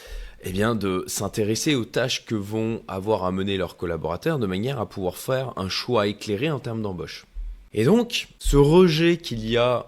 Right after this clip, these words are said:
au niveau de la gestion de ses propres finances, la gestion de son argent, c'est, c'est pour ça que je dis qu'il y a une incohérence comportementale. On peut <laughs> mettre plus d'énergie en fait sur le choix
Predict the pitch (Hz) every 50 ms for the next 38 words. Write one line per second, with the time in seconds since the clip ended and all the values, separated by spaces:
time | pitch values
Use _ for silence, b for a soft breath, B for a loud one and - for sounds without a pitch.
0 | - - 90 95 101 101 101 110 117 120 117 98 95 92 90 90 90 - - -
1 | 95 90 98 104 - - - 120 - - 104 - - 90 - - 87 - - 85
2 | 98 143 180 180 - - 92 90 85 82 92 - - - 110 101 95 - - 98
3 | 82 80 85 90 101 139 180 208 214 - _ - - - - 101 87 - - 202
4 | - - - - - - - 208 190 143 113 113 113 107 107 147 180 - - -
5 | 113 104 104 110 113 127 143 139 - 131 127 123 113 117 135 160 156 - - -
6 | - 131 120 - 123 117 - - 104 95 95 95 - 85 82 73 71 - - -
7 | 101 104 - - 147 147 139 135 131 - - _ - - - 131 127 120 131 131
8 | 147 135 - - - 151 196 214 175 160 180 180 165 160 151 147 135 143 151 135
9 | 113 107 - - 117 113 110 - - - - - - 120 117 104 85 73 92 92
10 | 90 - - - 113 107 104 104 B